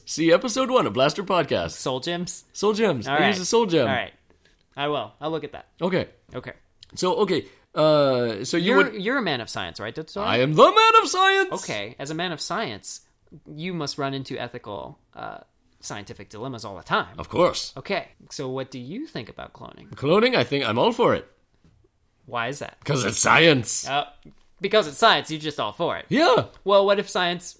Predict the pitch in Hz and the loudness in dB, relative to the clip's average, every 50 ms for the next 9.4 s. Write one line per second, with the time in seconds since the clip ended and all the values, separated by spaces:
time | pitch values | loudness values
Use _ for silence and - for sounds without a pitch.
0 | _ _ - 170 160 156 156 151 143 143 123 139 120 113 120 - 196 233 - - | _ _ -18 -12 -8 -8 -6 -6 -8 -6 -6 -6 -6 -6 -4 -2 -2 -2 -2 -6
1 | - - - - - - - 156 156 131 113 107 107 120 131 185 247 285 294 294 | -12 -12 -12 -12 -10 -6 0 2 4 6 6 6 4 4 4 6 6 6 6 6
2 | 294 226 170 131 98 - - 151 151 156 165 156 151 143 - - 214 240 208 123 | 6 6 6 6 4 0 -4 -6 -4 -2 0 0 0 0 -2 -2 -2 -2 -2 -4
3 | 120 - - - - - - 101 107 135 175 240 285 285 - 302 262 208 156 113 | -10 -14 -18 -20 -18 -10 -4 -2 2 6 8 8 8 6 6 6 6 6 6 4
4 | 90 - - _ _ _ _ _ _ _ _ _ _ _ _ _ _ - - 175 | 2 -2 -8 _ _ _ _ _ _ _ _ _ _ _ _ _ _ -16 -14 -12
5 | 170 214 277 359 330 - 180 156 135 - - - - 151 160 123 - - - - | -10 -10 -8 -8 -6 -2 0 0 0 -2 -6 -8 -4 -2 -2 -2 -2 -6 -12 -10
6 | - 294 294 254 - 330 294 277 269 - 220 190 175 165 151 135 127 113 107 - | -4 -4 -4 -2 0 0 0 0 0 0 0 0 0 2 2 2 0 0 -2 -2
7 | 120 110 104 98 95 92 87 82 80 76 85 151 220 247 262 254 226 - 254 247 | -2 -2 -2 -2 -4 -4 -6 -6 -8 -10 -10 -8 -6 -4 -4 -4 -4 -4 -4 -2
8 | 247 240 185 - 110 107 - 196 220 254 247 247 269 277 262 262 240 - - 277 | -2 -4 -4 -4 -6 -6 -6 -6 -6 -4 -2 -2 -2 -2 -2 -4 -6 -8 -8 -8
9 | 277 277 262 156 - - - - | -10 -8 -8 -10 -10 -10 -14 -16